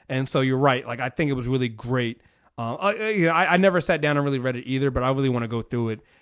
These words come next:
and give it a, a fair shot as well, because, um, it's Gail Simone, so I know it's probably good.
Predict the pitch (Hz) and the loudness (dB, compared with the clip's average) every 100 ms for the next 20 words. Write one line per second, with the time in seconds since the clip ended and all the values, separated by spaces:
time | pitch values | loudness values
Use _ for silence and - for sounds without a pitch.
0 | _ 127 123 117 120 123 123 131 - 123 | _ -4 -2 -4 -6 -6 -6 -8 -4 -4
1 | 120 120 110 104 110 110 107 107 - 107 | -2 -6 -6 -6 -4 -2 -4 -6 -8 -6
2 | 107 104 - _ 220 196 185 - 147 117 | -6 -8 -12 _ 2 4 2 2 -2 -2
3 | 131 147 117 101 95 92 | -2 -2 -4 -8 -10 -16